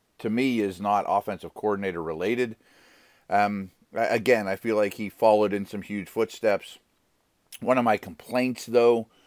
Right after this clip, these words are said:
and Shanahan did this so well in Atlanta, was incorporating the running backs as receivers. Um,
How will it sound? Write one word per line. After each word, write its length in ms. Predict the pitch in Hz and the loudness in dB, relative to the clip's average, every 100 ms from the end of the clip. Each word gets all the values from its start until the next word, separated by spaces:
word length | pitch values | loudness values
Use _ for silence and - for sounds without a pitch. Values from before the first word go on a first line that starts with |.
| _ _ - | _ _ -6
and 180 | 107 | -6
Shanahan 440 | - 113 113 113 98 | -2 -4 -4 -6 -4
did 160 | 98 | -4
this 100 | 95 | -6
so 240 | - 117 107 | -6 -2 -2
well 400 | 90 98 101 95 | -2 0 0 0
in 80 | 90 | -6
Atlanta, 500 | - 90 92 90 85 | -12 -10 -8 -8 -8
was 500 | 85 90 87 - - | -6 -8 -8 -16 -14
incorporating 880 | 110 - - 143 127 117 117 110 95 | -12 -8 2 2 2 -2 -2 -4 -6
the 100 | 90 | -2
running 320 | 101 107 104 | 0 -2 -2
backs 340 | 101 101 - | -2 -2 -6
as 280 | - 95 80 | -8 -8 -8
receivers. 800 | 78 - 104 113 113 120 113 - _ _ _ _ _ - | -16 -12 -8 -4 -2 -4 -6 -12 _ _ _ _ _ -6
Um, 400 | 95 92 95 | -2 -2 -6